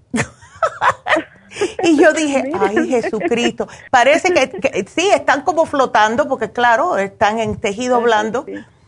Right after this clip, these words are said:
Speaker 2: sí.
Speaker 1: pero son igualitas que unas grapas, unos staples.
Speaker 2: Ajá,
Speaker 1: Oh, my
Speaker 2: sí.
Speaker 1: God. Ya, sí que, y yo estoy bien.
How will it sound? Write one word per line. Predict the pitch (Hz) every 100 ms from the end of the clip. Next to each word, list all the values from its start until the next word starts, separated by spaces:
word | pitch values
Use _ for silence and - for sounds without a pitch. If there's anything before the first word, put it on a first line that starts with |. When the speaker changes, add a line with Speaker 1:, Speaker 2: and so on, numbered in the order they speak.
| _ _ _ -
Speaker 2:
sí. | 220
Speaker 1:
pero | 254 247 240 233 - - _ _ 226
son | 240 - 269 285 285 -
igualitas | 269 208 220 202 190 196 277 277
que | 277
unas | 208 180 208 220 - 170
grapas, | 214 226 381 - 139 160
unos | 208 240 247
staples. | - - 294 359 - 127 - -
Speaker 2:
Ajá, | 202
Speaker 1:
Oh, | 208 254
my | 294
Speaker 2:
sí. | 214
Speaker 1:
God. | 180 202 151 - -
Ya, | 202 -
sí | - 214
que, | 247
y | 247
yo |
estoy | 240 330
bien. | 262 254 262